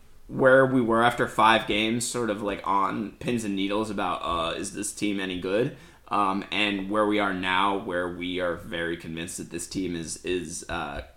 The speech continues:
quite good and quite capable of competing, not only with, um, everybody but the upper echelon of, uh,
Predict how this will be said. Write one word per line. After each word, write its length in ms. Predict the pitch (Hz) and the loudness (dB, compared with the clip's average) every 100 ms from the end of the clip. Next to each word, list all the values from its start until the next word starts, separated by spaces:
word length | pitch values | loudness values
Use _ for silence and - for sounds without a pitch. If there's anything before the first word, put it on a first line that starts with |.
| - | -20
quite 340 | - 120 113 - | -2 0 0 -2
good 300 | 110 104 101 | -2 -2 -2
and 340 | - 87 87 | -4 -6 -6
quite 240 | - 98 - | -4 -4 -4
capable 460 | 95 87 90 92 | -4 -4 -4 -4
of 120 | 85 | -4
competing, 600 | - 85 - 101 101 95 | -8 -10 -6 -4 -2 -2
not 160 | 98 95 | -4 -4
only 260 | 95 92 90 | -6 -6 -6
with, 420 | 87 90 87 - | -6 -4 -6 -8
um, 400 | 85 92 90 90 - - - - - | -6 -6 -6 -10 -12 -16 -18 -20 -10
everybody 540 | - 104 98 95 95 95 | -4 -2 -2 0 -2 -2
but 160 | 95 | -4
the 140 | 107 95 | -2 -2
upper 260 | 92 87 | -2 -2
echelon 580 | 90 - 95 95 90 92 | -4 -2 -2 0 0 -2
of, 300 | 87 87 90 | -4 -8 -8
uh, 460 | 92 87 87 87 | -6 -6 -6 -8